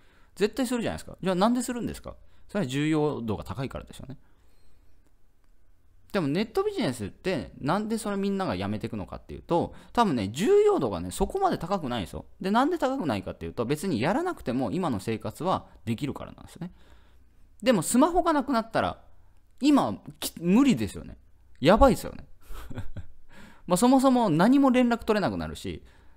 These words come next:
どこも検索できなくなるし、めちゃめちゃ不便ですよね。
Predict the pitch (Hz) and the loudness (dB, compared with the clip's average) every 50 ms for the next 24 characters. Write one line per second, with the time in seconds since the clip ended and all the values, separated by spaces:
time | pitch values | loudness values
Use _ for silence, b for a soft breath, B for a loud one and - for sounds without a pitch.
0 | b b - - - - - - 160 160 214 214 269 269 254 247 - 226 220 208 | b b -20 -20 -20 -12 -8 -2 2 2 4 4 6 4 4 4 2 0 0 0
1 | 214 202 196 196 185 165 120 90 78 69 78 78 - - 90 80 - - - - | 0 0 0 0 -2 -2 -4 -4 -6 -8 -10 -10 -10 -8 -8 -8 -10 -12 -20 -20
2 | - _ - 131 175 208 - - - 165 - - 247 - - 220 156 110 78 - | -18 _ -2 -2 0 0 0 2 2 2 2 2 0 -2 0 0 0 -2 -2 -6
3 | - 69 - 67 | -10 -12 -12 -14